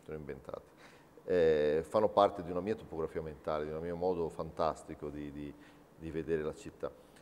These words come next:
È come se io ricostruissi a fianco della Milano reale una Milano fantastica che, in cui mi muovo più a mio agio, che però è uno specchio di quella, di quella che realmente esiste. Certe vie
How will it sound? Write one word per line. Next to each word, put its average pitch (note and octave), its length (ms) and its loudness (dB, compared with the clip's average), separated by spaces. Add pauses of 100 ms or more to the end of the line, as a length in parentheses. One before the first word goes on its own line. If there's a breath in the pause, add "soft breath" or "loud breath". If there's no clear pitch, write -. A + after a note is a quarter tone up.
(140 loud breath)
È G#2+ 100 -8
come A#2+ 180 0
se A#2 120 -2
io A2 60 2
ricostruissi G#2+ 540 -4
a G#2 40 -2
fianco G#2+ 320 0
della E2+ 160 0
Milano E2+ 600 -2
reale E2+ 600 2
una G#2 180 -2
Milano F#2 400 0
fantastica E2 800 -6
che, D2+ 580 -6
in E2 160 -12
cui F#2+ 240 0
mi F#2+ 160 -6
muovo F2 260 0
più E2 160 -6
a D2+ 40 -4
mio D2 200 -8
agio, C2+ 240 -8 (320 loud breath)
che - 120 -4
però F2 300 6 (380)
è - 60 2
uno F2+ 160 2
specchio G#2 420 4
di D2 80 -4
quella, D2 320 0
di - 100 -12
quella D2+ 200 -2
che D#2 100 -8
realmente D2 380 -6
esiste. C#2 340 -14 (240)
Certe F2+ 320 0
vie F2 500 0